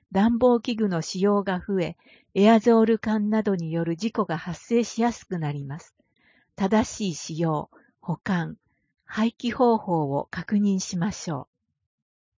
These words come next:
う。エアゾール管などによる火災発生事例。エアゾール管を暖房器具や厨房器具の近くに置いたため、熱で管が破裂し、引火に至っ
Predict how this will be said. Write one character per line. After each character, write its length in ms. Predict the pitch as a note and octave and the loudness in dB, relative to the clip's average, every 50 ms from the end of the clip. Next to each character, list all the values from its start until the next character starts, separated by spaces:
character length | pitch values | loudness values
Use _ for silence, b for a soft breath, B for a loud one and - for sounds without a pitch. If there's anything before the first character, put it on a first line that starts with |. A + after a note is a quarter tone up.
| _ - - | _ 0 2
う。 40 | G#3 | 4
エ 80 | A3 | 6
ア 100 | B3 C4 | 6 4
ゾ 200 | B3 - B3+ B3 | 4 4 4 4
ー 40 | B3 | 4
ル 120 | A#3 B3 A3+ | 2 0 0
管 300 | - B3+ A#3+ A#3 A3 A3 | 0 0 0 0 0 0
な 140 | A3+ A#3+ A3+ | 0 0 2
ど 120 | A3 G3 | 2 0
に 180 | F3 D#3+ D#3 D3 | 0 0 -2 -4
よ 120 | D#3 D3 | -4 -4
る 280 | D3 D3 C#3+ - - _ | -4 -4 -6 -6 -8 _
火 140 | - - F#3 | -8 -8 -8
災 320 | - - A#3 A3 A3 G#3 | -6 -2 -2 0 0 -2
発 320 | G3+ - - F3 - - - | -2 -4 -8 -8 -8 -6 -4
生 240 | - A3 G#3 G3+ F3 | 0 0 2 0 0
事 180 | - F#3 E3+ | -2 -4 -4
例。 280 | D3 C#3+ C3 - - _ _ _ _ _ _ _ _ _ _ _ _ _ _ _ - | -4 -6 -8 -10 -14 _ _ _ _ _ _ _ _ _ _ _ _ _ _ _ 0
エ 160 | G3 G#3 A#3+ | 4 4 6
ア 100 | C4 B3 | 6 4
ゾ 220 | - C4 B3+ A#3+ | 6 6 6 6
ー 40 | A#3+ | 6
ル 160 | A3+ A#3 A3 | 4 2 -2
管 360 | - - A3+ A3 G#3+ G3+ G3 | -2 -2 -2 -2 0 0 0
を 200 | G3 F#3+ F#3+ - - | 0 0 -2 -2 -4
暖 300 | - G3+ G#3 A#3 B3 B3 | -2 0 0 0 2 2
房 240 | A#3+ B3+ B3 A#3+ - | 2 2 2 2 0
器 160 | - B3 G#3 | -4 -8 -4
具 160 | F#3 F3 D#3 | -4 -4 -4
や 200 | D3 C#3+ D3 b b b b b b b | -4 -6 -8 b b b b b b b
厨 260 | - - A#3+ B3+ C4+ A#3 | -4 0 2 2 2 2
房 240 | B3 B3+ B3+ A#3+ | 2 2 2 2
器 180 | - - B3+ A3+ | -2 -4 -6 -4
具 120 | G#3+ G#3 | -2 -2
の 160 | F3+ D#3+ D3+ - | -2 -2 -4 -6
近 280 | - - - B3 A#3 | -6 -6 -4 -4 -4
く 140 | - G#3+ F3+ | -2 -2 -4
に 160 | D3+ C#3+ C3+ - | -4 -4 -6 -2
置 160 | D#3+ F3 G3 | -2 -2 -2
い 40 | - | -2
た 160 | - F#3+ F3 | -4 -6 -6
た 160 | - F3 D#3 | -6 -6 -8
め、 240 | D3+ D3 D3 D3+ F3 _ _ _ _ _ _ _ _ - | -6 -6 -8 -10 -10 _ _ _ _ _ _ _ _ -2
熱 360 | F3+ F#3+ - - - A#3+ G3+ | 0 0 0 -2 -6 -8 -6
で 260 | - D#3 D3 D#3 - - | -4 -4 -4 -4 -8 -6
管 280 | - A#3+ B3+ B3 A3 | -4 -2 0 0 -2
が 120 | F#3+ E3+ E3+ | -2 -4 -6
破 180 | D#3 E3 E3 | -4 -2 -2
裂 260 | D4 D4+ - - - - | -2 -2 -2 -6 -14 -18
し、 380 | - - - E3+ D#3+ - - _ _ | -16 -14 -12 -12 -12 -14 -16 _ _
引 200 | - G#3 A3 A#3 | -2 -2 -2 -2
火 240 | - - - A3 G#3 | -2 -4 -2 -2 0
に 240 | G3 F#3+ F#3+ F3+ F#3 | 0 -2 -4 -6 -6
至 200 | - - A#3+ | -6 -2 -2
っ 40 | B3 | -2